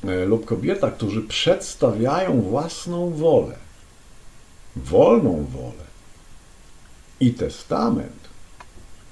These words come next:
voluntate et testamentum,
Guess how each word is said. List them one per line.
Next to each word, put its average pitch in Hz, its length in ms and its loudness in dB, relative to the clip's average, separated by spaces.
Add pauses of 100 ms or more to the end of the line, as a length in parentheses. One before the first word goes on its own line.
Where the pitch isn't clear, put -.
(880)
voluntate 107 960 -2
et - 260 -4
testamentum, 120 840 -2